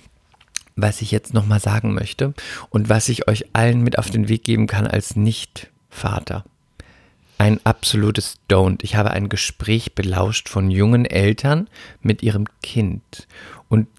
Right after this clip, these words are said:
dieses Gespräch habe ich in unterschiedlicher Version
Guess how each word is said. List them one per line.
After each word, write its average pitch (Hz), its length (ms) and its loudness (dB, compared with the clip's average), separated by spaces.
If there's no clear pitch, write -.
dieses 143 340 0
Gespräch - 500 -2
habe 113 160 2
ich - 200 -2
in - 180 2
unterschiedlicher 131 800 0
Version 107 400 0